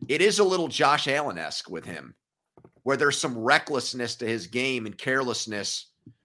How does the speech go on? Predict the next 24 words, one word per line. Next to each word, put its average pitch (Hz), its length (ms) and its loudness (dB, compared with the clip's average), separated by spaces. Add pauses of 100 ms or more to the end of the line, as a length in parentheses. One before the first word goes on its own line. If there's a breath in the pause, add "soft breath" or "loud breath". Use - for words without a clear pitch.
(100)
that 127 240 2
seeps 117 460 -4
in. 107 220 -2
And 101 260 -8 (420)
unlike 147 680 6
Allen, 131 360 4
you 117 100 -2
don't 131 300 2
have, 117 520 4 (440)
like, 123 220 2
the 135 80 0
big 104 440 0
gaudy 117 400 2
statistical 127 720 -4
games 110 500 -2
and 101 120 -6
monster 107 520 0
games 98 580 -6 (440)
to 135 120 -2
make 104 280 -2
up - 220 0
for 76 200 -6
it. - 140 -10
So 95 500 0